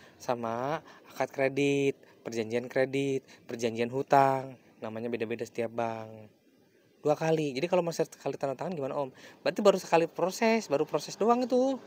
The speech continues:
Dan kapan nih, Om, ya? Yang nggak, belum tahu, ya tergantung mantrinya, ya kan, prosesnya lama atau enggak. <laughs> Ada yang mantrinya bilang, tadi komen, ada yang, "Om, kata mantrinya numpuk kurnya," katanya, "sampai dua bulan."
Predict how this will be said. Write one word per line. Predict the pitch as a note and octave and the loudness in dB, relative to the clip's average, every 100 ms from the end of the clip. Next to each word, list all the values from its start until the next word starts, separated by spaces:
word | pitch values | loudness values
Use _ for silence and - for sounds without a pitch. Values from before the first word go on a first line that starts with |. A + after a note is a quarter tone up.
| - - - - - - | -18 -20 -20 -18 -12 -8
Dan | C#3+ | -4
kapan | F3+ A3 G#3+ | 4 4 6
nih, | F3 | 2
Om, | |
ya? | D#3 C3 - - - - | 2 0 -4 -14 -14 2
Yang | D#3 E3+ | 4 6
nggak, | F3 - | 4 2
belum | E3+ G3 | 2 4
tahu, | C#4+ C#4+ C#4 B3+ | 6 6 6 6
ya | G3 | 4
tergantung | F#3 E3+ F3 | 6 6 6
mantrinya, | F3+ F3+ B3+ C#4 C4 B3+ C4 | 2 2 2 4 6 6 6
ya | B3 | 4
kan, | B3+ B3+ B3 | 4 2 0
prosesnya | F#3 F3+ E3 G#3+ | 0 0 4 6
lama | F#3 F#3+ | 8 6
atau | F3 G3 | 0 0
enggak. | A#3 A#3+ A#3 A#3 - - - - - - - | 2 2 2 0 -6 -18 -18 -18 -18 -18 -12
<laughs> | - - - - - - - - | -10 -8 -6 -8 -10 -16 -8 0
Ada | C#3+ | 4
yang | D#3 E3 E3 | 4 4 -2
mantrinya | D3 C#3 C#3 D#3+ | -4 -2 0 0
bilang, | C#3 C#3+ D3 C3 - - | 0 0 0 -4 -6 -2
tadi | B2+ C3+ | -2 -2
komen, | A#2+ C3+ B2+ | -2 -2 -4
ada | A2+ | -4
yang, | A#2 A2+ A#2+ | -4 -4 0
"Om, | D#3+ D3+ - - - - - - - | 0 0 -4 -20 -20 -20 -20 -20 -16
kata | - B2 | -8 -4
mantrinya | A#2+ A#2 B2 A#2+ E3 E3+ D#3+ - C#3 | -2 0 0 0 0 0 -4 -4 -6
numpuk | B2+ - F#3 - - - - - | -6 -4 -4 -4 -14 -18 -10 -4
kurnya," | C3 C#3 F3 D#3 | -2 0 -2 -2
katanya, | - A2 G#2+ G2+ | -10 -14 -12 -14
"sampai | - A2+ A2+ A#2 | -12 -10 -6 -2
dua | A2+ | -2
bulan." | A2+ A#2 B2+ | -2 -2 -4